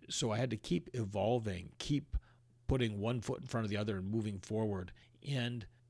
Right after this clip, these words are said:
that doesn't mean I haven't made a lot of bad choices. I have.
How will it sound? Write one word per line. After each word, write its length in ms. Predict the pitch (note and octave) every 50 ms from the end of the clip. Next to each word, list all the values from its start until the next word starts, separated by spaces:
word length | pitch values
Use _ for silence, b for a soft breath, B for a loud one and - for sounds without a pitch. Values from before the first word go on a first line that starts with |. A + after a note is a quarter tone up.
| - -
that 180 | C3+ D3+ E3
doesn't 260 | E3+ F3+ D3 C3+ C3+ C#3
mean 140 | C3+ C3
I 80 | B2 A2+
haven't 320 | A2 A2+ A#2+ A2 G#2+ E2
made 120 | A2+ A2 G2+
a 60 | G2+
lot 200 | G2+ A2 A2 G2+
of 140 | F#2+ F2 -
bad 260 | - G2+ G2 F#2 -
choices. 500 | - - A2+ A#2+ B2+ - - - - - -
I 120 | - C#3 D3
have. 280 | B2 A2 A#2 A2+ -